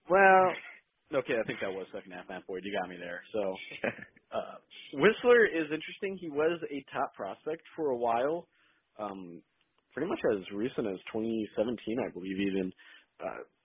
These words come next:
Speaker 1: the, the success hasn't really come from the major league level. Uh, he was pretty much quickly kicked out of a starting rotation role and put in a relief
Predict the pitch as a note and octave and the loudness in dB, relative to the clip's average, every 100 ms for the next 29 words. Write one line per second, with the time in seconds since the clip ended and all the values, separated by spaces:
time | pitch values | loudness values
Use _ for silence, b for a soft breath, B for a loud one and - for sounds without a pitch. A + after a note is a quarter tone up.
0 | _ _ D3+ C#3 C#3+ - C3 F#3 F3+ E3+ | _ _ 6 6 6 2 4 6 6 6
1 | D#3 D#3 B2+ - B2 C3 D#3+ D#3 D#3+ D#3 | 6 4 2 0 -6 -4 -4 -4 -2 -2
2 | D3+ D3+ C#3+ D3 C#3+ D#3+ E3 - G#2+ G2+ | -2 -4 0 2 2 2 -2 -6 -6 -4
3 | G2 G2 A2 G2 - - B B B - | -4 -8 -12 -12 -14 -20 B B B 4
4 | G#2+ G#2+ - - - - C3+ B2+ A#2+ - | 8 8 4 -2 -2 2 6 6 4 2
5 | - A#2 A2+ G#2 C3+ B2+ A#2+ A2+ A#2 G#2 | 4 4 4 0 2 2 0 -4 -4 -6
6 | - A#2 A#2 A#2 G2+ A2 G#2 G2 G2+ A2 | -6 -4 -2 -4 -6 -8 -8 -8 -6 -6